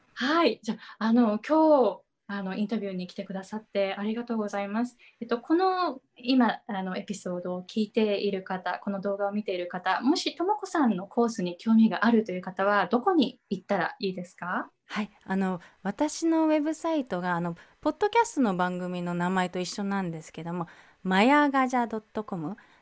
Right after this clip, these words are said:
Speaker 2: ダブリューダブリューダブリュードットマヤガジャドットコム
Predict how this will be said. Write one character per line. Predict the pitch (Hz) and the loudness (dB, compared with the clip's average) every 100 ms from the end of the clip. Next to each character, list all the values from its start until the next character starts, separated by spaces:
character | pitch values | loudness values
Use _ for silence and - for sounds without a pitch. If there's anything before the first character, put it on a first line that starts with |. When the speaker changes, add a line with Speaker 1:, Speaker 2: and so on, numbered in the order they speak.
| - | -8
Speaker 2:
ダ | 180 190 | -4 -2
ブ | 247 | 0
リ | 262 | 0
ュ | 262 | 0
ー | |
ダ | 254 254 | 0 0
ブ | 233 | 0
リ | 196 | -2
ュ | 170 | -2
ー | |
ダ | 190 | -2
ブ | 190 | -4
リ | 170 | -6
ュ | |
ー | 156 | -8
ド | 143 | -12
ッ | - | -14
ト | - 156 - _ | -10 -10 -10 _
マ | 170 175 175 175 | -6 0 0 0
ヤ | 180 190 190 | 0 2 2
ガ | 175 165 160 | -2 -4 -6
ジ | 151 | -8
ャ | 202 _ _ _ _ _ _ _ | -14 _ _ _ _ _ _ _
ド | - | -12
ッ | 160 | -10
ト | - | -10
コ | - 165 | -12 -14
ム | - | -14